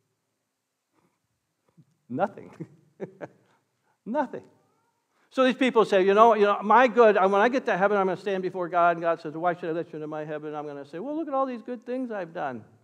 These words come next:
He's gonna say, "Uh, dead people don't do good things. Dead people are dead." If you don't know Jesus Christ, who is the life, you are dead.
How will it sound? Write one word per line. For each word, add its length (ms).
He's 120
gonna 120
say, 300
"Uh, 280
dead 240
people 360
don't 300
do 180
good 260
things. 400
Dead 160
people 240
are 80
dead." 240
If 100
you 80
don't 160
know 160
Jesus 440
Christ, 340
who 140
is 120
the 120
life, 440
you 220
are 120
dead. 520